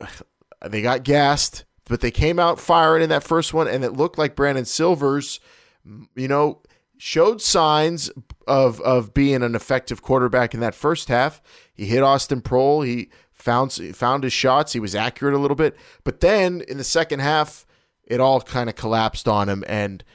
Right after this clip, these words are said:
I kinda wonder, uh, what he has to do to really be a, a four-quarter quarterback and, and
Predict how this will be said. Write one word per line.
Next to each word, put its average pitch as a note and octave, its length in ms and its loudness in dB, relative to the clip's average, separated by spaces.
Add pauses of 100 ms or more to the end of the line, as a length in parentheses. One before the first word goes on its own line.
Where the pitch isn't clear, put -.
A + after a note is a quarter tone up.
(220)
I G#2+ 180 -4
kinda B2 300 -4
wonder, A2+ 540 -4 (340)
uh, G#2+ 220 0
what A#2+ 400 0
he C#3 180 -2
has C#3 220 0
to A2+ 100 -8
do A#2 520 2 (340)
to A#2 100 -6
really C3 460 -2 (260)
be C3+ 200 0
a, B2 100 2 (100)
a A#2+ 60 -4
four-quarter C3 720 2
quarterback B2+ 760 0
and, A2+ 400 -8
and G#2+ 380 -8